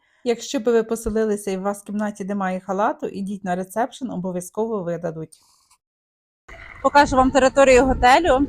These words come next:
Е, насправді величезна, величезна така площа, величезний басейн, грає музика,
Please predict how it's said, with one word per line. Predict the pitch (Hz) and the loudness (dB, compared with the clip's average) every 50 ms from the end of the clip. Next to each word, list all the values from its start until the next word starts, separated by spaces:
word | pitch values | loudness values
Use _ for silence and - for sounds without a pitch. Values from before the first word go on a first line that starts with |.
| - - - | -2 -4 -2
Е, | 247 247 240 240 247 | 0 2 2 2 2
насправді | 262 254 - - - 285 277 247 220 247 | 0 -4 -2 2 4 4 4 4 2 2
величезна, | 226 277 294 311 302 - 285 262 240 233 220 - 226 | 2 4 4 4 2 2 4 6 6 4 4 0 0
величезна | 233 247 262 254 - 254 233 - 240 220 | 2 2 2 2 2 2 2 2 0 -4
така | - - 254 240 | 0 2 0 2
площа, | 240 247 277 311 370 - - - 247 214 - - - - - - - 226 | 2 4 4 4 4 2 0 0 0 0 -2 -4 -20 -20 -20 -8 0 4
величезний | 247 285 359 370 392 - - 349 285 269 277 - 262 262 240 | 6 6 6 4 2 2 2 4 4 4 4 2 -2 -4 -2
басейн, | 208 220 - - - 262 233 220 240 277 320 370 381 320 - - - - - - | -2 -4 -4 0 2 4 4 6 4 4 2 0 -4 -6 -10 -12 -14 -16 -14 -10
грає | 254 269 277 277 269 285 277 269 254 | 0 4 6 8 8 8 8 6 6
музика, | 233 254 277 285 339 311 - 403 403 - 403 381 403 | 6 4 2 2 2 0 0 -2 2 4 6 6 6